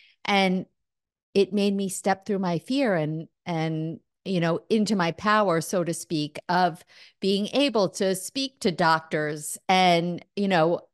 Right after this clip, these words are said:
uh, being able to speak to money people and attorneys and, you know, all the different things. So that's how it started. And then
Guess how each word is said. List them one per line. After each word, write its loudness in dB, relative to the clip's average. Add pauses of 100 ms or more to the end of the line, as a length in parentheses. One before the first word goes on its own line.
(240)
uh, -6
being 2
able 2
to 0
speak -8
to 2
money 0
people -4
and 0
attorneys -4
and, -4
you 2
know, 0
all 4
the -2
different -2
things. -4 (800)
So 4
that's 2
how 2
it -6
started. 0
And -4
then -6